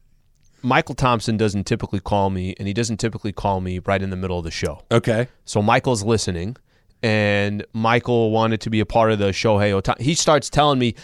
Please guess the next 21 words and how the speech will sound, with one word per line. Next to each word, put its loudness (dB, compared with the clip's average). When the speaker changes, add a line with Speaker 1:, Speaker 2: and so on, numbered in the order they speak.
Speaker 2:
"Hey, 6
tell 4
Travis 4
this 6
and 4
this 4
and 6
that." 6
And 2
he 0
goes, 4
"Hey, 4
this." 2
I'm 2
like, 2
"Michael, 4
do 0
you 2
want 4
to 0
just -2